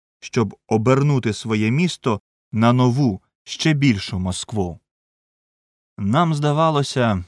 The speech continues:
що страшенно довго ми просиділи вдвох під живоплотом,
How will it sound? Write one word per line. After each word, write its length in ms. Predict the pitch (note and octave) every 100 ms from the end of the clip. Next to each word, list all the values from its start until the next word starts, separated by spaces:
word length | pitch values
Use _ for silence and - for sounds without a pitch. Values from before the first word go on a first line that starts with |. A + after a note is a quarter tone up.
| _ _ _ -
що 240 | - A2
страшенно 800 | - - G2+ - F3+ F3 E3 D#3
довго 560 | B2+ G#2+ G2+ F2+ F2+ F2
ми 160 | F2+
просиділи 640 | F2 F#2 - D#3+ E3 D3+ C#3
вдвох 560 | A2+ G#2 G#2+ B2+ - _ _ _ _
під 140 | G#2 F2+
живоплотом, 1000 | F#2+ G2+ G2 - A2+ G2+ E2+ F2+ E2